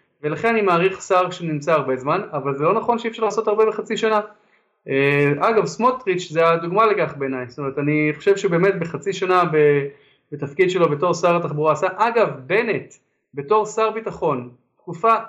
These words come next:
אפילו לא חצי שנה, אני הרגשתי את ההבדל. אתה יודע מה, אפילו בהצהרות, ושוב, אני, יש לי אג'נדה, אני מאוד מחבב את בנט, אני הרגשתי את ההבדל, אני הרגשתי, זה לא שהוא עשה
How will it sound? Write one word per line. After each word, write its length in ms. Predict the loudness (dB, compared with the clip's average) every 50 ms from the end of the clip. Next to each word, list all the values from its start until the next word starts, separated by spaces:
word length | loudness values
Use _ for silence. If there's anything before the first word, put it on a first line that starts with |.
| -10 -12
אפילו 300 | -12 -10 -10 -8 -4 -2
לא 100 | -2 -2
חצי 280 | -2 -4 -6 -8 -8
שנה, 360 | -6 -6 -4 -2 -2 -2 -2 -4 -6 -14 _ _ _ _ _ _ _ _ -4
אני 180 | -2 0 0
הרגשתי 340 | 0 2 2 0 0 -2 -4
את 100 | -2 0
ההבדל. 380 | 0 0 0 0 -4 -6 -8 -10 -14 _ _ -10 -8
אתה 120 | -6 -2
יודע 160 | 0 0 2 2
מה, 140 | 2 0
אפילו 320 | 0 -2 -4 -6 -6 -4 -2
בהצהרות, 600 | 0 0 0 -2 -2 -4 -4 -2 0 0 -2 -2 -4
ושוב, 320 | -10 -6 -2 0 0 0
אני, 120 | 0 -2 -2
יש 160 | -2 -2 -2
לי 100 | -2 -4
אג'נדה, 340 | -2 0 0 0 0 0 -2
אני 120 | -2 -2
מאוד 180 | -2 -2 -4 -4
מחבב 340 | -4 -6 -6 -6 -6 -6 -4
את 60 | -2
בנט, 220 | 0 0 0 0 -2 -4 -10 _ _ _ _ _ _ _ -6
אני 160 | -2 0 2
הרגשתי 300 | 2 2 2 0 0 0
את 60 | 0
ההבדל, 300 | 2 2 2 2 2 0
אני 160 | 2 2 0 -2
הרגשתי, 500 | -2 -2 -2 -2 -2 -4 -6 -6 -6 -4
זה 100 | -2 -2
לא 100 | -2 0
שהוא 160 | 0 0 0
עשה 180 | 0 0 0